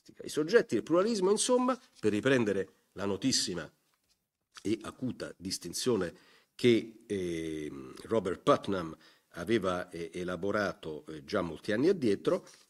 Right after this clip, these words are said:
eh, i soggetti del pluralismo si fanno sempre meno bridging e sempre più bonding, cioè sempre meno inclusivi, eh? Non fanno ponti,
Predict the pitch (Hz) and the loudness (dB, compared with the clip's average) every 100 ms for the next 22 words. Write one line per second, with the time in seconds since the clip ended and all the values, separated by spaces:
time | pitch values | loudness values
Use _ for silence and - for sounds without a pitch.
0 | _ 123 113 107 101 95 92 90 - - | _ 0 2 4 2 0 0 -4 -6 -4
1 | 131 123 156 - 104 196 160 85 - 92 | 0 4 4 2 2 4 4 2 -4 -6
2 | 98 - - 120 110 95 - 127 101 95 | -8 -10 -6 -2 0 0 2 2 0 -2
3 | 101 120 87 - - 143 135 107 185 233 | 2 2 0 -6 2 6 6 8 6 6
4 | 226 - _ _ _ - 156 - 170 - | 0 -8 _ _ _ 0 0 0 -6 -8
5 | 107 - 110 117 139 101 78 - 69 - | -10 -6 -10 -2 0 0 -2 -12 -16 -20
6 | _ - 92 - - 143 107 92 92 131 | _ -8 -6 -4 2 2 0 -6 -2 0
7 | 110 87 156 143 110 - 113 123 - 156 | -2 -4 0 0 0 -4 -8 -4 -2 -2
8 | 117 90 143 175 - _ _ _ _ - | -2 -2 -4 -4 -10 _ _ _ _ -8
9 | 107 151 - - _ _ - 92 - 113 | -6 -6 -8 -20 _ _ -14 -8 -2 -2
10 | 101 98 135 92 - - 190 | 0 4 4 2 -4 -4 -4